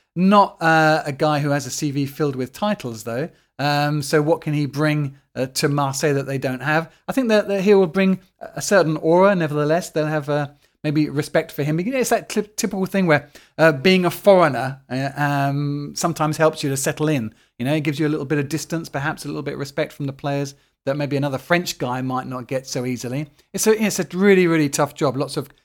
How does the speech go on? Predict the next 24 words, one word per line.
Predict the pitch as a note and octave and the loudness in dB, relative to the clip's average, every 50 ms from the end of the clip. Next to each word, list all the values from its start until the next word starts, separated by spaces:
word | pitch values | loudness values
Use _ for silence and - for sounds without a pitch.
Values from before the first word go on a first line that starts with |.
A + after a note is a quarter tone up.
| _ _ | _ _
coaches | - D#3+ C#3+ C3+ C3+ B2+ A#2+ | -4 -4 -4 -4 -6 -8 -10
have | C3 G#2+ B2+ | -10 -6 -4
left | C#3 C3+ C3+ - - | -4 -4 -4 -6 -12
with | B2 | -8
their | A2 A#2+ A#2 A#2+ A#2+ A#2+ | -8 -6 -6 -6 -6 -8
careers, | - - C3 B2+ C3 C3 B2 B2 A2+ A#2+ | -10 -10 -8 -6 -6 -6 -6 -8 -8 -10
you | B2 | -10
know, | A2+ A2 A2 A2 _ _ _ _ _ | -10 -10 -12 -14 _ _ _ _ _
uh, | - A#2 A#2+ B2+ B2 A#2+ | -8 -6 -4 -4 -4 -4
slightly | C3 - - C#3+ C3 C3 C3 B2+ | -6 -6 -6 -6 -6 -6 -6 -8
in | B2+ B2+ | -8 -8
tatters | - - C#3+ C3+ C3+ - A#2 A2 A#2 | -8 -8 -8 -8 -8 -10 -12 -10 -8
after, | A#2 A2 - _ - A2 A2+ A#2 | -10 -10 -10 _ -10 -8 -8 -8
after | A#2 A#2 - B2 | -10 -12 -12 -14
failing, | - - - C3 C3 B2+ A2+ G#2+ A2 - _ _ _ _ | -8 -6 -4 -4 -4 -4 -6 -8 -10 -14 _ _ _ _
uh, | - A#2 A#2+ - | -8 -8 -6 -4
at | B2 C3 C3+ | -4 -4 -2
Marseille | C3+ B2+ B2 B2+ - - C3+ C3 | -2 -4 -4 -4 -4 -4 -6 -6
because | C3 - C3 | -6 -6 -8
it's | D3 C3 - | -8 -8 -8
such | C#3+ - - | -10 -8 -6
an, | C#3+ C#3+ C#3 - _ _ _ _ - | -8 -8 -8 -10 _ _ _ _ -10
a | E3 | -6
demanding, | C3 D#3 D#3 D3+ D#3+ E3 F3 F3 F3 E3+ C3+ C3 A#2 A#2 A2 | -2 0 0 4 6 6 6 6 4 4 0 -2 -4 -4 -8